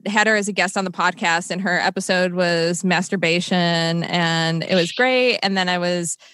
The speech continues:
you know, going through a change in co-hosts and was trying different people out and bringing back people I thought could be a good match. And it wasn't until after Melody came on that she was like, "Yeah, I, I might be bisexual, but I,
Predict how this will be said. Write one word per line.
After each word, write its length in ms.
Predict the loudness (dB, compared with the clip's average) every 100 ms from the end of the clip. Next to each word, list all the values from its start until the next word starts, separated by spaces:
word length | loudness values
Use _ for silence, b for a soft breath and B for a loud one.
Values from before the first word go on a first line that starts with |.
| B _
you 120 | 2
know, 120 | 2
going 220 | 2 0
through 140 | 0 -2
a 40 |
change 340 | 0 0 0 -2
in 100 | -2
co-hosts 720 | 0 2 2 0 -2 -4 -6
and 520 | -4 -2 0 -2 -4 -2
was 200 | -4 -2
trying 320 | 0 2 2
different 240 | 0 -2
people 220 | -4 -2 2
out 180 | 2 0
and 100 | -4
bringing 200 | -6 -2
back 200 | -4 -4
people 260 | -8 -2
I 140 | -2 0
thought 360 | 0 0 0 -2
could 280 | -4 -4 -4 -12 _ -10
be 140 | -4 -4
a 60 |
good 240 | -2 -4 0
match. 420 | 0 0 -2 -10 B B B -4
And 720 | 0 0 0 -2 -4 -6 -10 -14 _
it 180 | -6 -4
wasn't 400 | 0 0 0 -4
until 160 | 0 2
after 320 | 2 0 0
Melody 680 | 2 2 0 0 2 0
came 260 | -2 -4 0
on 120 | 0
that 140 | 0 -2
she 100 | -4
was 100 | -2
like, 180 | -2 0
"Yeah, 60 |
I, 300 | 0 2 2 2
I 40 | 0
might 220 | 0 0
be 100 | 0
bisexual, 500 | 0 0 -4 -2 -2
but 140 | 0
I, 220 | 0 -2